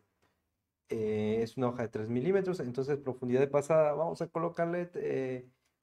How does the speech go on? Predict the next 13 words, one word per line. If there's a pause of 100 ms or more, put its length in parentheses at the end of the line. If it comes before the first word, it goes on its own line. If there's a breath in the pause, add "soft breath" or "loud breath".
(120)
cuatro
milímetros,
un
poco
más, (1300)
porque
están
como
en
tres
punto
cinco
milímetros.